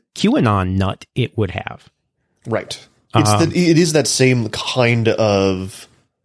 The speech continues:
Speaker 2: thing, I think. I think those are kind of in the same realm.
Speaker 1: Oh, I, I think that's a, it's a, it's probably a pretty direct line from one to the other. You know, I, I, I, I spend a lot of time thinking about conspiracy theorists,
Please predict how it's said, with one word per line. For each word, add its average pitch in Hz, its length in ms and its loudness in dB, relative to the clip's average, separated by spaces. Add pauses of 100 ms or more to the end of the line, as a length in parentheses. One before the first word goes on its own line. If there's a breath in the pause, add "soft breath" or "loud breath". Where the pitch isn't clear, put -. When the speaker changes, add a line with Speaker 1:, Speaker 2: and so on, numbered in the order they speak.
(400)
Speaker 2:
thing, - 720 -10
I 117 80 -2
think. 98 280 -4
I - 20 -2
think 120 160 -2
those 123 140 2
are 110 40 -6
kind 113 140 -2
of 104 80 -2
in 104 60 -2
the 101 60 -4
same 98 340 -4
realm. 104 340 -10 (400)
Speaker 1:
Oh, 208 120 4
I, 143 300 2
I 151 40 2
think 147 240 0
that's 131 220 0
a, 123 260 2
it's 120 160 2
a, 104 320 2
it's 113 160 -2
probably 110 340 2
a 98 40 0
pretty - 420 -2
direct 101 580 -2
line 104 420 2
from 107 180 -4
one 104 200 2
to 95 60 -6
the 95 120 -2
other. - 320 -8
You 107 120 -4
know, 90 80 -6
I, 95 260 -2
I, 107 160 2 (220)
I, 113 260 0
I 127 80 2
spend 127 240 0
a 101 60 -2
lot 98 260 2
of 107 80 2
time 87 300 -6
thinking - 300 -6
about 90 360 -8
conspiracy 98 640 -2
theorists, - 800 -6